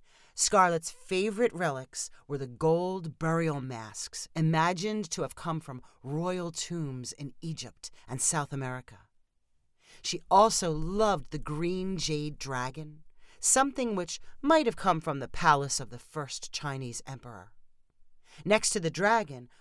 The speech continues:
was the Spear of Destiny, supposedly used at the crucifixion of Jesus Christ, giving it supernatural powers.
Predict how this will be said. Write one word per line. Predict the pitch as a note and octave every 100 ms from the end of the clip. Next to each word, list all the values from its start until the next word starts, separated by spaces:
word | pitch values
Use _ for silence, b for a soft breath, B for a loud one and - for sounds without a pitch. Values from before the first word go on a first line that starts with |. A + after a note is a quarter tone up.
| b
was | A#2+ B2
the | -
Spear | - - - - D3+ E3 F3+ F3 F3
of | D3 C3 _
Destiny, | D3+ - - B2 A#2+ G#2 - - b b b
supposedly | - F3 E3 - B3 D#4 D4 E3 A2+ A#2+
used | C#3 F#3 E3 -
at | D#3
the | D3
crucifixion | - F#3+ E3 F3 E3 D#3
of | C3
Jesus | B2 D#3+ C#3+ A#2+
Christ, | - F3 C#3 G#2+ - B B -
giving | A#3 F3+
it | C#3+
supernatural | - - A#3+ D#3+ D3+ E3 D#3 - B2+
powers. | D3 F3 C#3+ A#2 - -